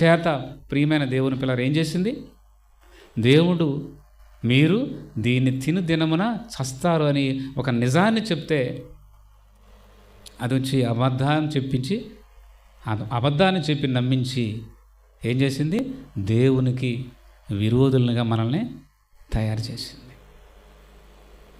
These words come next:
చావరు అని చెప్పింది, దేవుడు చస్తారు అని చెప్పాడు.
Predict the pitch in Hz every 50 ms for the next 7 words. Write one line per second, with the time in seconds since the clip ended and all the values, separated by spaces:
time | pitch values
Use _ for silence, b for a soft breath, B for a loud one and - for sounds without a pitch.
0 | - - - - - - - - - - 123 127 135 143 151 160 170 165 160 147
1 | 143 139 131 135 131 120 110 107 113 127 131 135 139 131 127 131 - 117 110 -
2 | - - 135 123 120 113 117 123 127 123 127 127 127 127 - - - - -